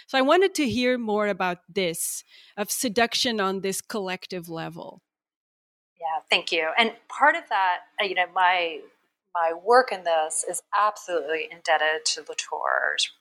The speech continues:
Speaker 2: uh, reading of
Speaker 1: Mm-hmm.
Speaker 2: Chapin and Schaeffer.
Speaker 1: Right.
Speaker 2: And, um, you know, and his, uh, his playing out what Chapin and Schaeffer's reading of, um, Boyle and Hobbes really obs-, obscures, that,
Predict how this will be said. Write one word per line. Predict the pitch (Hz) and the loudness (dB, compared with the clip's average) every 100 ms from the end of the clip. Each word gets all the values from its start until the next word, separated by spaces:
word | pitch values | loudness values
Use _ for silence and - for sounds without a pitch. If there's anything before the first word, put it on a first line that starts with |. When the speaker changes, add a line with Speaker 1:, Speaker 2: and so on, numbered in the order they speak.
| _ - | _ -2
Speaker 2:
uh, | 160 147 151 | 0 0 -2
reading | 214 220 185 208 180 | -2 0 0 2 4
of | 175 | 4
Speaker 1:
Mm-hmm. | |
Speaker 2:
Chapin | 175 151 151 | 4 0 -2
and | 147 | -2
Schaeffer. | - 135 - - - - - - - - - - | -2 -2 -4 -4 -6 -8 -8 -6 -6 -8 -12 -4
Speaker 1:
Right. | 214 185 170 175 165 | 2 6 6 6 0
Speaker 2:
And, | 165 - 175 | -4 0 2
um, | 151 151 - - _ _ - | 0 -4 -12 -20 _ _ -6
you | 190 | 0
know, | 127 - | 2 2
and | 175 175 175 - | -2 -4 -6 2
his, | 180 175 170 - - - - | 2 2 -2 -2 -2 -6 -4
uh, | 156 147 71 - _ _ _ _ _ _ _ _ _ _ _ | -2 -2 -4 -8 _ _ _ _ _ _ _ _ _ _ _
his | - 247 214 - - - | 2 2 2 -6 -12 0
playing | 262 254 233 - | 2 2 -2 -2
out | 190 214 190 170 165 185 | 0 2 2 0 -4 -6
what | 185 175 175 - _ _ _ _ - | 2 4 2 -2 _ _ _ _ -8
Chapin | - 190 180 | -2 -2 -2
and | |
Schaeffer's | - 170 175 170 | -2 0 -2 -6
reading | 247 285 269 240 220 214 202 - 180 | -4 0 2 2 0 -6 -12 -6 -2
of, | 170 165 165 160 156 - - | 0 2 0 -2 -10 -14 -2
um, | 165 151 156 160 _ | 0 2 -2 -8 _
Boyle | 170 160 160 | 0 0 0
and | - | -2
Hobbes | 139 135 - - | 2 2 0 -10
really | 170 156 156 151 | -6 -6 -6 -10
obs-, | 156 - - - | -8 -10 -10 -10
obscures, | 160 - 160 151 113 - - | -8 -8 -6 -6 -6 -8 -6
that, | 151 143 | 0 0